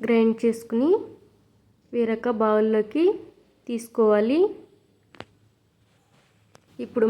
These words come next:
మనం వన్ టీ స్పూన్ వరకు షుగర్ని వేసుకోవాలి. అలానే హాఫ్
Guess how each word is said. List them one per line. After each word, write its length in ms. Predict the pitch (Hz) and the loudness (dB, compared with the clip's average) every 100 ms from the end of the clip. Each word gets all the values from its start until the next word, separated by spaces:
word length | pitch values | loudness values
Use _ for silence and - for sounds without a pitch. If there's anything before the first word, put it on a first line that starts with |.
| 220 | 2
మనం 220 | 226 311 427 - - - - - - | 2 2 0 -2 -18 -20 -20 -14 -4
వన్ 160 | 226 226 | -2 0
టీ 100 | 233 226 | 0 -2
స్పూన్ 260 | - 240 233 220 | -2 2 2 2
వరకు 280 | 214 269 349 480 - - - | 0 0 2 2 -2 -20 -10
షుగర్ని 400 | - 220 220 226 226 | -4 0 2 4 4
వేసుకోవాలి. 640 | 220 214 220 214 208 233 330 415 - - - - - - - _ - - - _ _ _ _ _ 233 | 2 0 2 2 2 0 0 0 -2 -20 -20 -20 -20 -20 -20 _ -20 -20 -20 _ _ _ _ _ -10
అలానే 380 | 220 214 214 285 415 - - _ _ | -6 -2 0 0 0 -4 -20 _ _
హాఫ్ 240 | - 226 | -4 -4